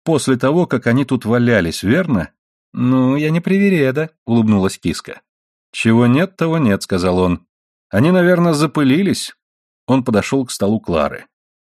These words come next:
«Простите, что намусорил тут у вас», сказал он. Клара багрово покраснела. Он зажал конфеты в горсти. «Теперь они грязные», сказал он. «Вам надо было их забрать, что ж вы их не взяли?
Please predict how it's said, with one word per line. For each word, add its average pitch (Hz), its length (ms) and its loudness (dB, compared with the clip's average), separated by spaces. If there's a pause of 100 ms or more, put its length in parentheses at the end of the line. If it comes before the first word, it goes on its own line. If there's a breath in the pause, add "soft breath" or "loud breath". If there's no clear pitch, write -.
«Простите, 135 580 -2
что - 220 -2
намусорил 107 720 0
тут - 320 -8
у 98 120 -4
вас», 82 420 -4
сказал 90 500 -6
он. 76 240 -8 (520)
Клара 151 320 0
багрово 113 420 0
покраснела. 98 760 -8 (120)
Он 139 340 0
зажал 110 380 0
конфеты 107 440 -2
в 87 60 -4
горсти. - 520 -8 (480)
«Теперь 98 340 -2
они 87 180 -2
грязные», 82 640 -4
сказал - 420 -12
он. - 200 -12 (500)
«Вам 104 220 2
надо 117 220 2
было 101 260 0
их 87 180 -2
забрать, 80 460 -4
что - 200 -4
ж 92 60 -2
вы 82 140 -4
их - 120 -10
не 95 120 0
взяли? 85 460 -4